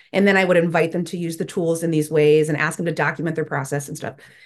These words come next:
This semester, I'm taking a little more, I'm actually doing a kind of an A B test with our teaching and learning center, the Eberly Center at Carnegie Mellon.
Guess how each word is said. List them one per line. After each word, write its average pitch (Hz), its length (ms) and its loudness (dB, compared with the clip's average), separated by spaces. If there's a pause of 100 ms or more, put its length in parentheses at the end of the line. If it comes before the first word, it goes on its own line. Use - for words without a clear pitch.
(100)
This 320 160 0
semester, 311 320 4
I'm 214 80 2
taking 226 240 2
a 180 60 2
little 180 180 2
more, 190 320 2
I'm 202 80 2
actually 240 260 0
doing 180 300 -2
a 139 340 -2
kind 220 140 -6
of 170 60 -6
an 151 100 -2
A 170 140 -4
B 156 180 -8
test 160 400 -6
with 160 160 -4
our 143 440 0
teaching 175 280 -6
and 147 100 0
learning 151 260 -2
center, 123 300 -8
the 135 120 -6
Eberly 151 340 -2
Center 135 260 -4
at - 100 -8
Carnegie 143 240 -4
Mellon. 135 280 -4